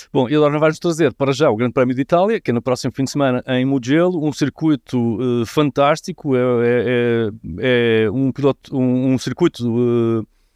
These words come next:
de que todos os pilotos gostam, creio que não há ninguém que não goste de, do circuito de Mugello,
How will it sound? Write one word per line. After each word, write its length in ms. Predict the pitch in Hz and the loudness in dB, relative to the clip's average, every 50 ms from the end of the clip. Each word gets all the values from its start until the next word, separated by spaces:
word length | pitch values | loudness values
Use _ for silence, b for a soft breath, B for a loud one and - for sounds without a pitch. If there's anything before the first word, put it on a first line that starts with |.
| _ _ _ _ | _ _ _ _
de 160 | - 117 120 | -10 -10 -10
que 80 | - - | -4 0
todos 200 | - 151 127 - | 0 0 0 0
os 20 | |
pilotos 400 | - 151 143 - - - - - - | 0 0 0 0 0 -8 -12 -10 -8
gostam, 480 | 123 123 127 135 135 143 - - 165 147 | -8 0 2 2 2 2 0 -6 -10 -6
creio 180 | - 131 120 | -2 -2 -2
que 60 | 107 131 | 0 2
não 80 | 131 | 0
há 40 | 127 | 2
ninguém 220 | 123 127 135 127 | 2 2 0 0
que 80 | 117 - | 0 0
não 100 | 131 127 | -2 0
goste 380 | 123 123 113 - - - - 120 | 2 0 0 -2 -4 -8 -4 -2
de, 440 | 113 107 104 110 113 110 107 107 104 | -2 -2 0 0 0 2 0 0 -2
do 160 | 107 110 107 | -2 -6 -6
circuito 340 | - - 117 120 110 - 123 | -6 -6 -6 -6 -4 -2 -4
de 60 | 120 | -4
Mugello, 340 | 107 107 123 131 147 151 | -2 0 2 2 2 2